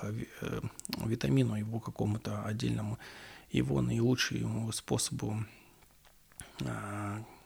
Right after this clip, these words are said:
ну, не лучшему, его в-, на-, нашему прочтению того, как можно повысить его там биодоступность, эффективность и все прочее, либо какому-то медицинскому грибу. А, посмотрим, куда вот, само собой,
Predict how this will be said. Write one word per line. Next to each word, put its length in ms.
ну, 100
не 200
лучшему, 600
его 280
в-, 160
на-, 340
нашему 340
прочтению 460
того, 260
как 320
можно 260
повысить 320
его 140
там 160
биодоступность, 720
эффективность 540
и 20
все 160
прочее, 420
либо 260
какому-то 440
медицинскому 560
грибу. 320
А, 320
посмотрим, 480
куда 320
вот, 160
само 300
собой, 380